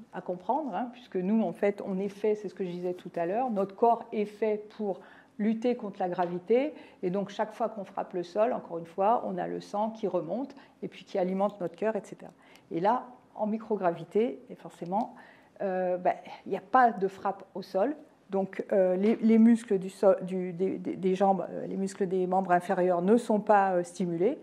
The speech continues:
et donc, euh, les muscles fondent. Par contre, il y a une hyper, euh,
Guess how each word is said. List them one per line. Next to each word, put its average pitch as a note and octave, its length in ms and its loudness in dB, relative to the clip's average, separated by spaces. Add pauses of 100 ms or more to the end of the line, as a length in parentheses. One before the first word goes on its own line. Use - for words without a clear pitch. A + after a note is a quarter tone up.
(440)
et G3 100 2
donc, G#3+ 380 0 (280)
euh, F3 540 6 (240)
les G#3+ 160 6
muscles A3 360 6
fondent. D#4 420 4 (380)
Par - 220 4
contre, B3 280 2
il - 20 4
y G#3 40 10
a F#3+ 40 8
une G#3 200 4
hyper, B3 580 6
euh, F3 420 2